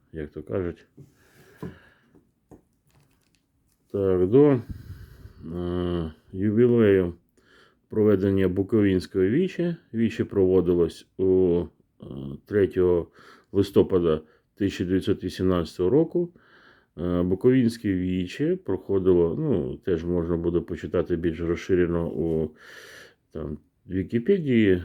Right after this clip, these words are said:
От, але, е, так, коротко скажу, що, щоб знали, Буковинське віче, значить, воно, е, стосувалось можливого приєднання, і результатом було приєднання Буковини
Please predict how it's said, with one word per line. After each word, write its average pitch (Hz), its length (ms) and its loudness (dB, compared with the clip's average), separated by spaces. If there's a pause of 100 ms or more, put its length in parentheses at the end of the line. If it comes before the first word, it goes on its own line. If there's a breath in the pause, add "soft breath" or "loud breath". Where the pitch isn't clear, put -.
(460 loud breath)
От, 87 400 -6
але, 104 320 2 (260)
е, 76 300 -8 (180)
так, 80 180 -6 (120)
коротко 101 400 0
скажу, 185 340 0
що, - 260 -6 (180)
щоб - 180 -16
знали, 80 300 -2
Буковинське 90 540 -2
віче, 160 320 -2 (920 soft breath)
значить, 87 440 -8
воно, 92 480 0 (160)
е, 85 680 -4 (640 soft breath)
стосувалось 101 880 0
можливого 95 520 4
приєднання, 127 680 2
і 101 120 -2
результатом 98 540 0
було 92 220 4
приєднання 85 720 0
Буковини 117 560 0